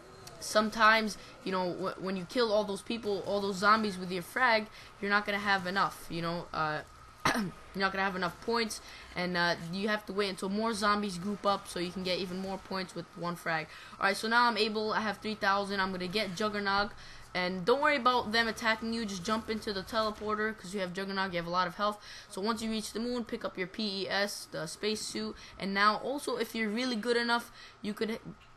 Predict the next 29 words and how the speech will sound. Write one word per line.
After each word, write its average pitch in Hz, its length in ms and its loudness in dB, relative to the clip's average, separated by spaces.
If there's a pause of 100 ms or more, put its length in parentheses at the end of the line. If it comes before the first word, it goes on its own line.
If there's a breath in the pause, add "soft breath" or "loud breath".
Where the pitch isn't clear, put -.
get 196 160 0
five 214 380 2
hundred 208 500 -2
extra. 220 500 0 (220 loud breath)
If 180 120 -10
you 226 100 0
have 220 200 2
five 214 160 -2
hundred 208 160 -4
extra, 214 240 -6
get 190 220 -4
quick 214 240 -8
revive. 196 420 -2 (400 loud breath)
Uh, 180 180 6
but - 140 4
I 277 60 8
wouldn't 320 260 2
recommend 254 460 2
doing 240 240 0
this 240 180 -2
with 208 140 -4
four 214 340 -4 (100)
people, 233 520 -2 (440 loud breath)
uh, - 100 -6
because 208 760 0
it's - 180 -6
kind 294 300 0
of 170 160 -6
difficult. 226 640 -4